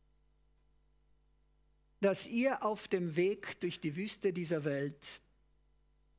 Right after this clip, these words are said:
manchmal den Eindruck habt, dass ich eure Bedürfnisse und Träume ignoriere.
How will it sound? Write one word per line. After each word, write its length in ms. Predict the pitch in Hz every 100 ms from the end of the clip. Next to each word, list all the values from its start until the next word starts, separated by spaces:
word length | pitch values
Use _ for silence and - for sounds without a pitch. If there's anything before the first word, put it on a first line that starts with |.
| _ _ _ _ _ _
manchmal 520 | 165 170 175 175 165 160
den 140 | 160
Eindruck 420 | 165 196 226 -
habt, 340 | 180 - - 170
dass 120 | 151
ich 160 | -
eure 160 | 170 160
Bedürfnisse 720 | 147 135 180 - 196 - 175
und 180 | 165 147
Träume 320 | 160 156 151
ignoriere. 560 | 147 143 135 147 131